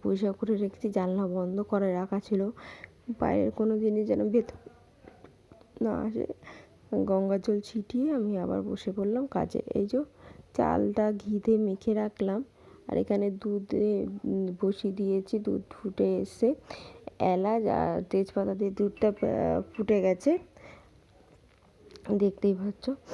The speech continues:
নাড়তে থাকবো, কেন যেহেতু ভর্তি দুধ, আমি একটু আলাদাও করে রাখলাম। আর নাড়লে কী হয়, আহ, খুব ভালো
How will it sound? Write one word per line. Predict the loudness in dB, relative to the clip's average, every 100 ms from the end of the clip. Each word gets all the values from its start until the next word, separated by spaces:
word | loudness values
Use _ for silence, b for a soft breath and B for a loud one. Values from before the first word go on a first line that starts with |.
| B B -20 -20 -6 -2
নাড়তে | -2 -2 -2
থাকবো, | 0 -2 -2 -6
কেন | -2 -2 0 -2 -4 -8 -2
যেহেতু | -2 -2 -6 -4
ভর্তি | -6 -2 -2
দুধ, | 0 -4 -6 -14 _ _
আমি | -6 -4 -4
একটু | -6 -6 -2
আলাদাও | 0 0 0 -2
করে | -2 -4 -2
রাখলাম। | -4 -2 -4 -4 -4
আর | -4
নাড়লে | -2 -2 -2 -2 0 0 -2
কী | 0
হয়, | 0 0 -4 B B B B -2
আহ, | -2
খুব | 0 -2 0
ভালো | 0 0 0